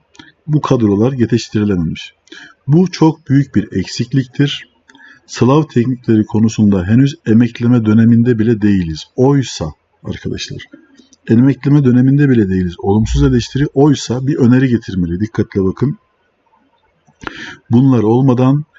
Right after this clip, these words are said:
Türk tarihi tam anlaşılamaz arkadaşlar. Dolayısıyla şöyle hızlıca bakıyorum arkadaşlar. Çeldiricisi de yok. Cevabımız Ceyhan olacaktır.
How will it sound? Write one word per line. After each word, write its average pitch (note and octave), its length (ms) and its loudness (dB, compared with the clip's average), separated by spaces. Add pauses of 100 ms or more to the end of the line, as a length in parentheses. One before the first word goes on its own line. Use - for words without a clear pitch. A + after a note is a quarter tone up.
(200)
Türk C3+ 300 -2
tarihi F2+ 480 -2
tam C3 360 -2 (200)
anlaşılamaz F#2+ 800 -4 (380)
arkadaşlar. - 640 -14 (840)
Dolayısıyla B2 960 0 (1400)
şöyle A2 240 0
hızlıca G#2 380 0
bakıyorum F#2 580 -4
arkadaşlar. F#2 500 -4
Çeldiricisi G2+ 640 -2
de F#2 40 -2
yok. A#2 280 -2 (260)
Cevabımız G#2+ 720 0
Ceyhan F2 300 0
olacaktır. - 600 -12